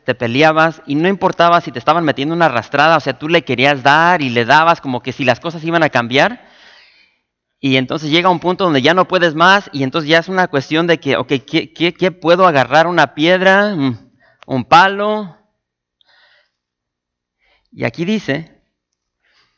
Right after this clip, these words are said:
se están agarrando estos del chongo y, o sea, uno toma una piedra o simplemente con el puño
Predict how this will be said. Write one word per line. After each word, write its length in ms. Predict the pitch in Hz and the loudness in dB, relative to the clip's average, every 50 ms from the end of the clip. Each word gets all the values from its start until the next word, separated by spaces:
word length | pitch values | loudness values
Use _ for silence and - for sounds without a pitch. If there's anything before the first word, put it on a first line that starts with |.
| _ _ _ | _ _ _
se 120 | _ - 120 | _ -16 -10
están 180 | - 156 180 | -6 -2 -2
agarrando 380 | 196 180 156 147 165 170 175 180 | 0 0 0 0 0 0 -2 -4
estos 160 | - 190 170 | -8 -6 -4
del 120 | 160 135 | -4 -4
chongo 480 | 123 - 170 170 165 151 147 160 160 147 _ _ _ _ _ _ _ _ _ _ _ _ _ _ _ _ _ _ _ _ _ _ _ _ _ _ _ - | -2 -2 -2 -2 -2 -2 -4 -6 -10 -12 _ _ _ _ _ _ _ _ _ _ _ _ _ _ _ _ _ _ _ _ _ _ _ _ _ _ _ -14
y, 480 | 123 123 123 123 123 123 123 120 123 127 | -10 -8 -8 -6 -8 -8 -8 -8 -8 -8
o 80 | 98 | -4
sea, 300 | 117 131 127 123 - - - _ _ _ _ _ - | -2 0 0 0 -2 -6 -14 _ _ _ _ _ -8
uno 220 | 139 156 165 156 | -6 -4 -4 -2
toma 200 | - 156 156 160 | -2 -2 0 0
una 200 | 160 156 143 - | 2 2 0 0
piedra 680 | - 143 151 160 175 196 226 247 - - _ _ _ _ _ _ _ _ _ _ _ _ _ _ _ _ _ | 0 0 2 2 2 0 -2 -4 -6 -12 _ _ _ _ _ _ _ _ _ _ _ _ _ _ _ _ _
o 240 | _ - - 120 120 | _ -14 -12 -12 -10
simplemente 480 | - - 147 135 156 151 151 - 175 - | -8 -8 -6 -4 -4 -4 -2 -4 -4 -4
con 180 | - 135 131 | -4 -2 -2
el 160 | 123 120 117 | -2 -4 -6
puño 480 | - - 147 151 156 170 190 220 240 | -8 -6 -4 -2 -2 -2 -4 -6 -8